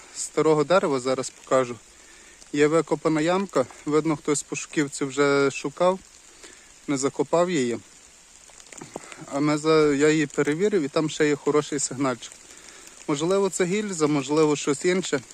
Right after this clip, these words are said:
Будемо бачити, що це. Е, починали підніматися, дощу не було, зараз почався дощ. Сподіваюсь, він ненадовго або хоча б не стане сильнішим. Такий дощ ще м-,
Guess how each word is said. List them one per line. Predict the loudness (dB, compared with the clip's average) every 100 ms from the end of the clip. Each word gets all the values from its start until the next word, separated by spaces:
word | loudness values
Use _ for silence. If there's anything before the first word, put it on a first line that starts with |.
| -20 -20 -10
Будемо | -4 0 2 2
бачити, | 2 0 -4 -8
що | -4 -4
це. | -4 -8 -12 -20 -20 -20 -20 -20 -20 -20 -20 -20 -20 -20 -8
Е, | 0 0 0
починали | -2 -2 0 0 2 2 0 -4 -10 -6
підніматися, | -2 0 0 0 -2 -2 -2
дощу | -4 -2 0
не | 0
було, | 0 0 0 -2 -8 -8
зараз | -2 0 0 -2
почався | -6 -4 -2 -2 -2
дощ. | 0 -2 -4 -14 -20 -20 -20 -20 -20 -20 -20 -14
Сподіваюсь, | -10 -4 -2 2 2 2 2
він | 0 2
ненадовго | 2 0 0 0 2
або | 2 2 -2
хоча | -4 0 0
б | 2
не | 0 2 2 2 4 2
стане | 2 0 0 0
сильнішим. | 0 0 0 -2 -8
Такий | -8 -4 0
дощ | 0 0
ще | -2
м-, | -2